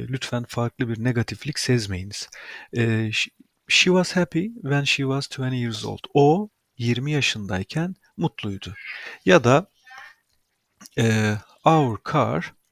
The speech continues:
was at the garage in the morning." Sabahleyin arabamız garajdaydı. Bir şey oluyor ve bir şey bulunuyoruz. Am is are ve was were, e,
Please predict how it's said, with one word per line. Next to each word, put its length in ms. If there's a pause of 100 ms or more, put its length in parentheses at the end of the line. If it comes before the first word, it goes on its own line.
(380)
was 540 (540)
at 140 (120)
the 80
garage 640 (1120)
in 220
the 80
morning." 460 (1800)
Sabahleyin 880
arabamız 540
garajdaydı. 840 (440)
Bir 60
şey 240
oluyor 460 (340)
ve 140
bir 60
şey 360 (280)
bulunuyoruz. 680 (360)
Am 160
is 180
are 240 (240)
ve 100
was 340
were, 300 (440)
e, 540